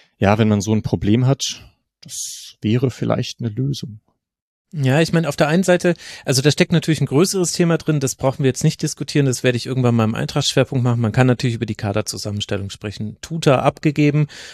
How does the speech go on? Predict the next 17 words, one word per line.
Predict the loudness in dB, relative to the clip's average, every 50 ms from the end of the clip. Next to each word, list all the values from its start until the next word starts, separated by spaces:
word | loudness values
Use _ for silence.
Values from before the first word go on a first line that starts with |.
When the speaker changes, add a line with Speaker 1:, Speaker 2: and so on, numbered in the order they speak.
| -16 _ -4
Speaker 2:
und | 0 2
dafür | 4 2 4 4 2 2 2
aber | 2 4 4 4 4
nicht | 4 0 2 2
wirklich | 0 2 2 0 -2 -2
einen | -4 -6
Ersatz | -2 0 0 0 -2 -4 -6
geholt | -6 -4 0 2 4 4 2 2
und | -2 -4
eben | -4 -4 -2 -2
einfach | -4 -4 -4 -4
darauf | -2 -2 0 0 0 0 -2
gesetzt, | -4 -2 -2 -2 -2 -2 -2 0
dass | 0 0 -2
Theat, | -4 -8 -6 -4 -4 -2 -2 -4 -4 -6
Koch, | -2 0 0 0 0 -4
Christensen | -4 -2 -2 -2 0 -2 -6 -4 -2 0 0 0 0